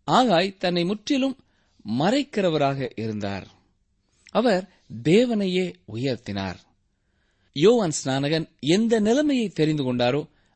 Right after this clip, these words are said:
அதே நிலைமையைத்தான் இவர் தனக்கும் தெரிந்து கொண்டார். யோவான் மூன்றாம் அதிகாரம் முப்பதாம் வசனத்திலே, "அவர்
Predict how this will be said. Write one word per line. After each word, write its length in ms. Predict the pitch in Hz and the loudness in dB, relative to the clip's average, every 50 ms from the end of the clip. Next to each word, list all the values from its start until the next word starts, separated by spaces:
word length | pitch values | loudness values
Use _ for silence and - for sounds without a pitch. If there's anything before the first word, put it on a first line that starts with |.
| _ - | _ -6
அதே 460 | - 113 131 147 175 208 247 269 269 | -4 -4 0 2 4 4 4 4 2
நிலைமையைத்தான் 720 | 233 190 147 143 151 151 139 131 127 123 - 139 127 123 - _ _ - | 2 0 2 2 2 2 2 0 -2 -2 -2 -2 -2 -4 -6 _ _ -8
இவர் 280 | - 123 123 123 127 | -6 -2 -2 -2 -2
தனக்கும் 460 | - - 147 165 180 170 - 151 160 151 | -2 -2 0 0 0 -2 -2 -6 -6 -4
தெரிந்து 320 | - 127 113 117 107 110 | -2 -2 -2 -2 -2 -4
கொண்டார். 480 | 101 104 101 98 98 98 92 - - _ _ _ _ _ _ _ _ _ _ _ _ _ | -4 -4 -2 -2 -2 -2 -2 -6 -10 _ _ _ _ _ _ _ _ _ _ _ _ _
யோவான் 360 | - 127 147 147 135 131 123 | 2 4 6 6 6 4 2
மூன்றாம் 300 | 123 135 143 139 131 123 | 0 0 0 0 0 0
அதிகாரம் 480 | 120 117 120 - 127 123 123 113 _ _ - | 0 -2 0 0 0 0 0 -2 _ _ -10
முப்பதாம் 400 | 127 127 - 143 131 123 117 110 | -8 -4 -2 0 0 2 0 0
வசனத்திலே, 640 | - 117 110 110 - - 196 208 160 127 127 147 _ _ _ _ _ _ _ _ _ _ - | -2 -4 -6 -4 -4 0 2 2 2 2 0 -4 _ _ _ _ _ _ _ _ _ _ -2
"அவர் 420 | - 139 185 208 262 262 254 - | 2 2 4 4 4 2 2 -2